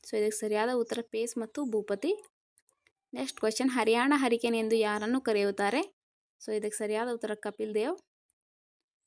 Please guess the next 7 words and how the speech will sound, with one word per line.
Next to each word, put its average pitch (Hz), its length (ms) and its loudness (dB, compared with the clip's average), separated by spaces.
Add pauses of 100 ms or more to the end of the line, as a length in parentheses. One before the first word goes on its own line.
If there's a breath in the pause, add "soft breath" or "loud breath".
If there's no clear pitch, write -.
(160)
ನೆಕ್ಸ್ಟ್ 254 280 -4
ಕ್ವಶನ್, 233 340 -2 (200)
ದ - 100 -2
ಡಾನ್ 240 360 2
ಎಂದು 226 220 0
ಯಾರನ್ನು 220 460 2
ಕರೆಯುತ್ತಾರೆ? 208 560 -2